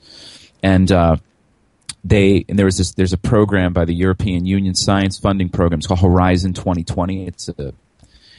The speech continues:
not just stem cell funded, but it's, it's a stem cell. They, they fund a lot of stem cell work. And this group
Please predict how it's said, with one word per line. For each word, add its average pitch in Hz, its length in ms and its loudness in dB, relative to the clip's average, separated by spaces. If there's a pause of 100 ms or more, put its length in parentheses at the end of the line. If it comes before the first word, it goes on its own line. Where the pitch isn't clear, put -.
(260)
not 135 180 4
just 131 220 0
stem - 180 0
cell 90 180 0
funded, 92 280 -2
but 101 140 2
it's, - 160 -10
it's - 160 -10
a 147 40 -4
stem 139 300 -4
cell. 90 240 -2
They, 90 100 0
they 98 120 -2
fund 107 240 -2
a 95 40 -2
lot 85 200 -2
of 85 40 -4
stem 80 220 -2
cell 80 180 0
work. 80 280 -4 (460)
And 104 340 4
this 113 240 2
group 123 500 4